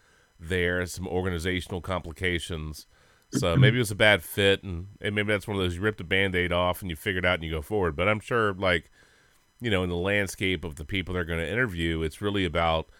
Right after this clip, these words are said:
Speaker 1: how do we maximize and develop Young. And anybody that's gonna go there, whether it's, if it's Slowick or if it's Ben Johnson, you know, first of all, you gotta deal with that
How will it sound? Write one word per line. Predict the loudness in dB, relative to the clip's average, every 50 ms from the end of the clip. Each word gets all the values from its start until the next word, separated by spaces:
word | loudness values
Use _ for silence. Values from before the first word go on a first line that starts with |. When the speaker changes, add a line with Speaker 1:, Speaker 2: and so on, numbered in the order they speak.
| _ _ _ _
Speaker 1:
how | 0 0 2
do | 2
we | 2 0
maximize | 0 2 2 2 0 0 -2 -4 -2 0 0 0 -2 -2
and | -6 -8
develop | -6 -4 -4 -4 -2 -4 -6 -8 _ -20 -20 _ _ _ _ _ _ _ _ _ -2
Young. | 0 2 2 2 0 -2 -8 -18 _ _ _ _ _ _ _ 0
And | 2 2 4 4
anybody | 2 2 2 4 6 6 6 6
that's | 4 0
gonna | -2 -2 -2 0
go | 2 4 4 6
there, | 6 6 6 6 6
whether | 4 2 0 0 -2
it's, | -4 -6 -10 -12 -10 -8
if | -8 -8 -8
it's | -8 -8 -6 -4 0
Slowick | 2 2 2 4 4 4 2 2 -2 -4
or | -4 -4
if | -4 -6
it's | -8 -10 -8
Ben | -4 -4 -4 -2 0
Johnson, | 0 0 0 0 -2 -4 -4 -2 -2 -2 -2 -2 -4 -6 -10 -12 -16 _ _ _ _ _ _ _ _ -4
you | -2 0
know, | 0
first | 2 2 2 2 2
of | 2 2
all, | 2
you | 4 4
gotta | 4 4 2
deal | 2 0
with | 0 0
that | 0 0 0 0